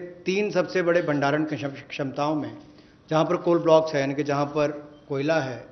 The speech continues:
उसमें भारत आता है। उसके बावजूद हम शायद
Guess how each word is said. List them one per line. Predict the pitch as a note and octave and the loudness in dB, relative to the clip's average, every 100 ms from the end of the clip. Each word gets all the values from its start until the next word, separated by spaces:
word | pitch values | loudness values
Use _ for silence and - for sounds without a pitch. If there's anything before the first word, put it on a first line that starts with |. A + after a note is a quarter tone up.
| - - - _ | -20 -20 -20 _
उसमें | - - D#3 | -2 0 2
भारत | C#3 D#3+ E3 | 2 2 4
आता | D3+ - F3+ | 2 2 -4
है। | D#3 - - - - - - _ - | -6 -12 -20 -20 -20 -20 -20 _ -8
उसके | E3 - F3 | -4 0 4
बावजूद | C#3+ D3 D#3 F3 F#3 F3+ - - - - _ _ _ - | 6 6 4 4 2 0 -8 -16 -20 -20 _ _ _ -2
हम | E3 F3 | -2 0
शायद | F3 E3+ F3+ F3 | 6 8 8 4